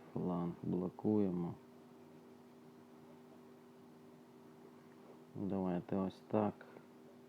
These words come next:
Зарядимо Людвига, там, можливо, десь зелені складуться, добре.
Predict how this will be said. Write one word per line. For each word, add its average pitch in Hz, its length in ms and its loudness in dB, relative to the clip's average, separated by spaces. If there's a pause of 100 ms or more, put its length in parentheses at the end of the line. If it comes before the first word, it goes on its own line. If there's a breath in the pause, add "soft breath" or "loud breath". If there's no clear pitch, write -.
(200)
Зарядимо 185 560 4
Людвига, 90 640 6
там, 92 140 0
можливо, 95 460 4
десь 95 320 6
зелені 98 500 6
складуться, 92 680 -2
добре. 90 440 4